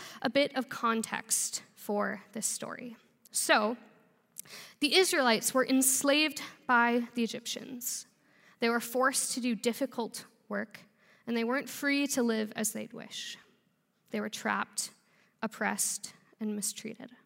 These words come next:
The story begins when God calls Moses to lead his people out of slavery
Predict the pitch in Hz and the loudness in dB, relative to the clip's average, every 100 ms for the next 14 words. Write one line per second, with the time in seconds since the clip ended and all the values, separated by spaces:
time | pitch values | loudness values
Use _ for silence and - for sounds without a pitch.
0 | _ _ _ _ _ _ _ _ _ _ | _ _ _ _ _ _ _ _ _ _
1 | _ _ _ - 240 - 277 294 320 262 | _ _ _ -8 -4 0 0 2 2 2
2 | 247 - 277 254 226 220 220 240 226 240 | -2 0 4 4 4 2 0 2 2 4
3 | 262 302 339 - - 269 269 254 240 240 | 6 6 6 0 0 2 4 4 2 2
4 | 233 - 226 233 311 359 339 - 254 233 | 0 2 2 4 4 4 2 0 0 0
5 | 226 220 220 - - 214 202 - - | 0 -2 -2 -4 -2 -4 -4 -10 -12